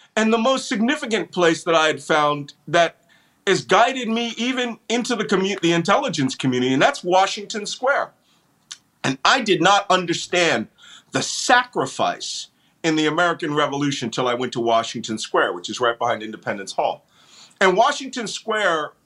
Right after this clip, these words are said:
started as a black cemetery for all the slaves in the, in the revolutionary period. It was actually on the edge of the,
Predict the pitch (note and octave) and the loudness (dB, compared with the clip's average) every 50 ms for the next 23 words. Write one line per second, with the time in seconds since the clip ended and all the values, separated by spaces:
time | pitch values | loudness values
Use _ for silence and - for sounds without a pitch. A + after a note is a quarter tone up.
0 | _ _ - - - - - - A3 A3 A3+ G#3 G3+ - - - E3 D#3 C3+ C#3 | _ _ -14 -12 -12 -6 -2 0 0 0 0 -2 -4 -4 -2 -2 -2 -2 -2 -6
1 | A#2+ - - C#3 D3+ F#3 G3 G#3 G#3 - - - - - F3+ F3+ E3+ D#3+ - - | -8 -8 -6 0 2 2 2 2 0 -4 -10 -12 -6 -4 -4 -2 -4 -4 -6 -8
2 | - A#2 F#2+ F2 D#2+ D2+ - - _ _ _ _ _ _ _ _ _ _ _ _ | -8 -8 -8 -8 -8 -12 -14 -18 _ _ _ _ _ _ _ _ _ _ _ _
3 | _ - - - - - D#3 C#3+ C#3 C#3 - D3+ D#3+ E3 E3 D#3+ E3 D#3 - - | _ -20 -20 -10 -2 0 2 2 2 2 2 2 2 2 2 0 -4 -6 -6 -6
4 | E3 E3 E3 E3 E3 D3+ C3 - C#3+ C3+ C3 B2+ A#2+ - C#3 B2+ B2 A#2+ A#2+ C3+ | -2 0 0 2 0 -2 -4 -4 -2 0 0 0 0 -2 -2 0 0 2 2 2
5 | C#3+ C3+ C3 B2+ C3 C3 - - B2+ A#2+ A2+ A2 A#2 A2+ G#2+ - - F#3 D#3+ G#2+ | 2 2 2 0 -2 -2 -2 -2 -2 0 0 0 -2 -4 -4 0 2 2 2 2
6 | D2+ - - G2+ A#2+ A#2+ A#2 C#3+ C3+ C3 - - D3 B2 A#2 A#2 A2+ G#2+ - - | 0 -2 -2 0 0 2 4 2 2 2 0 0 0 2 2 2 0 -2 0 2
7 | A#2+ A#2+ A#2+ A#2 - A#2 A2 - F#2 A2 G2 F#2+ | 2 2 2 2 0 -4 -4 -4 -2 -2 0 -2